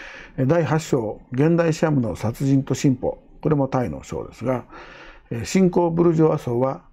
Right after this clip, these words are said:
議会を通じて自らの存在と活動を正当化しようとし、そのための邪魔者を政治的殺人により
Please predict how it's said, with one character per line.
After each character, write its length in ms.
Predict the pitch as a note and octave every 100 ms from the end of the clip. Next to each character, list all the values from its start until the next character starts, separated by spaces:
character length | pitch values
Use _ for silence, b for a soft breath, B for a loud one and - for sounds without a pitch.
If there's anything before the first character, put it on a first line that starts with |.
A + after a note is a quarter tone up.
| -
議 100 | D#3+
会 180 | D#3+ D3
を 140 | C3
通 200 | A2+ C3
じ 120 | B2 A#2+
て 100 | B2+
自 220 | F3+ F#3+
ら 160 | D#3+ C3
の 100 | A#2+
存 240 | B2+ C3
在 160 | C3 B2+
と 120 | B2
活 260 | A#2 -
動 120 | C3 A#2+
を 60 |
正 220 | - D#3
当 160 | D#3 -
化 160 | - B2+
し 160 | -
よ 120 | C3
う 40 | A#2+
と 80 | A#2
し、 260 | - C#2 - b b b
そ 140 | -
の 80 | D#3+
た 100 | E3+
め 80 | D#3+
の 80 | C#3
邪 180 | A#2+ A#2+
魔 80 |
者 260 | D3+ D3 C#3+
を 180 | C3 C3
政 300 | - D3 D3+
治 60 |
的 160 | D#3+ D#3
殺 300 | C#3+ C3 C#3+
人 120 | C3+
に 60 | C3
よ 100 | B2+
り 200 | B2+